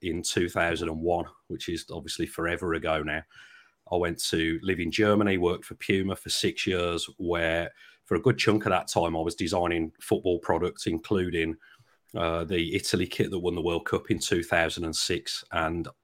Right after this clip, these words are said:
uh, I've designed for the Ferrari Formula One team. I've designed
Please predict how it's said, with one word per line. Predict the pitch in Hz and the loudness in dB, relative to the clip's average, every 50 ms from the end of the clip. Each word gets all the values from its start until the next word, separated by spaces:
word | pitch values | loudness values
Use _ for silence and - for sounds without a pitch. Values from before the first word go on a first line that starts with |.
| - - - - - - - - _ _ - | -20 -20 -18 -18 -18 -20 -20 -20 _ _ -2
uh, | 82 80 82 82 82 85 87 85 | 0 0 2 2 2 2 2 0
I've | 82 - _ - | 0 -2 _ -4
designed | - 82 80 95 85 85 85 85 - | -2 0 2 2 2 2 2 0 -2
for | - - 87 80 80 | -2 0 0 0 0
the | - | 0
Ferrari | - - 98 87 85 82 85 | 0 2 4 4 4 4 2
Formula | - - - 87 87 87 85 82 82 | 2 2 2 2 2 2 0 0 2
One | 101 120 123 117 107 | 4 6 6 4 4
team. | - - 117 110 107 104 98 | 4 2 4 4 4 4 4
I've | 87 85 - - | 2 0 0 -2
designed | 95 82 82 95 87 87 85 85 85 82 | -4 -2 0 2 2 2 2 0 0 -2